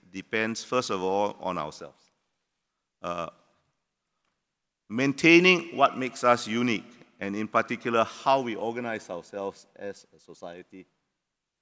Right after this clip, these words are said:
uh, on the ba-, uh, horizontally on the basis of multiracial meritocracy. If we can do that, I think we can manage the other complexities. If we cannot do that,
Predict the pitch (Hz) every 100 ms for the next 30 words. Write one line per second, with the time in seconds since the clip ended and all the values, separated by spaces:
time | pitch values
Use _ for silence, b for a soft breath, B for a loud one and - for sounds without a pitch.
0 | _ - 87 101 90 87 95 95 85 110
1 | 113 101 110 - 113 107 98 87 82 95
2 | - 95 - - 82 76 - 90 87 -
3 | 95 82 80 - 85 - _ - 82 80
4 | 73 - - - - _ _ _ _ _
5 | _ _ _ _ _ _ 180 - 147 -
6 | 135 131 123 185 180 190 202 - - -
7 | - _ _ _ _ _ _ 101 104 -
8 | 123 107 98 - 98 98 113 113 90 -
9 | 78 90 92 82 76 90 - 90 120 131
10 | - - _ 104 117 110 - 127 135 113
11 | 104 113 110 110